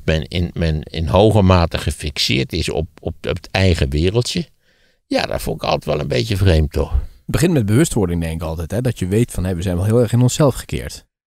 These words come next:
Speaker 1: Ja,
Speaker 2: Moeten we daar misschien iets
Speaker 1: dat
Speaker 2: aan doen?
Speaker 1: gevoel was niet, eh, volgens mij niet sterk ontwikkeld.
Speaker 2: Nee, maar goed, dat ligt een taak voor een, voor een leidinggevende die zegt van, hé jongens, laten we eens eventjes op bezoek gaan bij de buren.
Speaker 1: <laughs> Ja, ik moet niet roddelen,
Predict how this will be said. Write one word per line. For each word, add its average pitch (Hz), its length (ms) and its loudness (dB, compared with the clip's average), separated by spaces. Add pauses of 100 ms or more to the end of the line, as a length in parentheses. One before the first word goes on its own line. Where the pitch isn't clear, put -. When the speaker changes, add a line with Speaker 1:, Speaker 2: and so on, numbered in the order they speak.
(120)
Speaker 1:
Ja, 76 360 -2
Speaker 2:
Moeten 113 180 0
we 110 60 4
daar 117 100 6
misschien 123 240 2
iets - 100 6
Speaker 1:
dat 117 80 4
Speaker 2:
aan 127 80 4
doen? 127 80 4
Speaker 1:
gevoel 92 280 2
was - 200 0
niet, 104 300 -6
eh, 85 260 -2
volgens - 300 -8
mij 87 160 -2
niet 87 180 -6
sterk - 360 -2
ontwikkeld. - 640 -6
Speaker 2:
Nee, 90 340 -6
maar 117 100 -2
goed, 131 120 2
dat 98 80 -2
ligt 92 180 -6
een 95 100 -2
taak 101 200 0
voor 107 200 0
een, 104 100 2
voor 104 100 0
een 104 60 0
leidinggevende 107 640 0
die 85 140 -6
zegt 92 200 -4
van, 90 100 -6
hé 92 60 -2
jongens, 110 460 -2
laten 110 280 -2
we 107 60 0
eens 120 100 6
eventjes - 360 -2
op 110 80 0
bezoek 113 260 -2
gaan 117 140 0
bij 110 100 2
de 107 80 0
buren. 104 420 0
Speaker 1:
<laughs> - 140 -8 (540)
Ja, 110 180 -2 (420)
ik 113 320 2
moet 120 200 4
niet 87 200 6
roddelen, 73 540 4